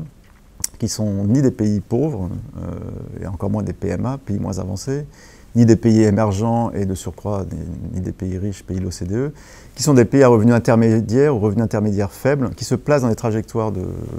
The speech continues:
d'émergence. Euh, en l'occurrence, il s'agit du, du Guatemala et surtout de la Colombie.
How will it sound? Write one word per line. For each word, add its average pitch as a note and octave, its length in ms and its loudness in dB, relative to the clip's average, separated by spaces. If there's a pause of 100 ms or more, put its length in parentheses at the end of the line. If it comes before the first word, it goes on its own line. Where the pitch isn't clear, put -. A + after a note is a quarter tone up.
(220)
d'émergence. G2+ 720 -4 (600)
Euh, F#2+ 180 -4
en G2+ 100 -2
l'occurrence, A2 420 -2
il F2+ 40 -10
s'agit F#2+ 240 -4
du, F2+ 100 -4
du F2+ 240 -6
Guatemala G2 460 -4
et - 20 -4
surtout - 220 -8
de F#2+ 40 -6
la F#2 60 -4
Colombie. G#2 420 -2